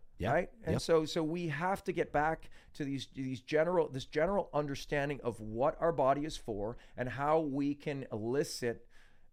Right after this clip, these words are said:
Speaker 2: or get our body to work for us rather than against us.
Speaker 1: Yep.
Speaker 2: And so we want to ta-, everyone wants to take the easy path, but there's no easy paths for health.
Speaker 1: No.
Speaker 2: You can't do it.
Speaker 1: That's the problem.
Speaker 2: Well, listen, it's a massive problem because everyone wants the,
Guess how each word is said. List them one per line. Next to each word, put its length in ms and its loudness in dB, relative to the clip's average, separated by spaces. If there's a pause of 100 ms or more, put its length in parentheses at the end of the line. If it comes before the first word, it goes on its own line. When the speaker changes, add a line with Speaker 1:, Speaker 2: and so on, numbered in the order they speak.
Speaker 2:
or 140 2
get 200 2
our 100 2
body 400 2
to 380 -2
work 280 -2
for 280 2
us 140 -2
rather 200 2
than 100 -4
against 340 -4
us. 280 -14
Speaker 1:
Yep. 140 -4 (500)
Speaker 2:
And 140 -4
so 140 0
we 180 0
want 240 2
to 120 0
ta-, 60 2
everyone 260 4
wants 160 2
to 60 -12
take 160 0
the 180 -8
easy 220 -4
path, 400 2
but 220 -8
there's 140 -8
no 160 2
easy 180 -2
paths 480 -4 (120)
for 140 -4
health. 260 -2 (140)
Speaker 1:
No. 200 0 (460)
Speaker 2:
You 120 -2
can't 240 0
do 160 4
it. 140 -8 (300)
Speaker 1:
That's 220 2
the 80 2
problem. 420 4
Speaker 2:
Well, 360 8
listen, 300 2
it's 100 -4
a 40 0
massive 340 2
problem 240 6
because 240 -2
everyone 420 4
wants 280 2
the, 300 -2